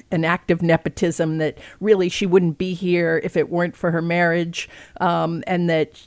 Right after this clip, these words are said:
you know, there are other more worthy, more experienced people to run for this seat. And one of the counters to that early on was, "Listen, give her a chance, because what you're gonna see is that she's a great candidate, and she's gonna go out there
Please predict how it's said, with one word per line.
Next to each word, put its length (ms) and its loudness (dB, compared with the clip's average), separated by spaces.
you 120 2
know, 100 0
there 160 0
are 140 2
other 260 2
more 480 0
worthy, 540 -2
more 180 0
experienced 520 -6
people 320 -6
to 160 -4
run 280 -2
for 160 -4
this 200 -6
seat. 460 -4
And 200 2
one 180 2
of 140 -2
the 200 4
counters 560 0
to 160 -2
that 400 2
early 340 4
on 300 2
was, 380 -2
"Listen, 580 -4
give 160 0
her 120 2
a 60 2
chance, 460 -2
because 340 -2
what 160 2
you're 100 0
gonna 220 -2
see 360 -4
is 160 -4
that 180 -8
she's 220 -6
a 40 -6
great 320 -2
candidate, 600 -4
and 120 -4
she's 160 -6
gonna 200 -2
go 220 2
out 240 0
there 380 0